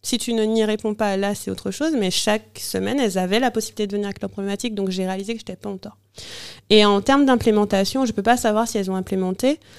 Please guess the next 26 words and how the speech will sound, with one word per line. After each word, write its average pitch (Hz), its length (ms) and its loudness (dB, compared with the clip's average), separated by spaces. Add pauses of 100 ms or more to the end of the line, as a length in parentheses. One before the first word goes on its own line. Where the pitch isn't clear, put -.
(180)
Ce - 100 -6
que 226 120 8
je 208 120 6
sais, 302 220 6
c'est 226 160 2
que 190 180 0
de 190 120 0
nombreuses 196 380 2
d'entre 190 360 2
elles, 247 200 2
finalement, 208 540 -2
plus - 180 -10
tard, 220 380 -2
on 190 60 -4
m'a 190 180 -4
rapporté 190 420 -4
qu'elles 202 220 -2
ont 226 60 0
réalisé 214 520 0
ce 208 100 -6
qu'on 185 320 -4
avait 185 220 -4
vu 196 220 -6
ensemble, 185 360 -6
tu - 140 -10
vois. 165 160 -8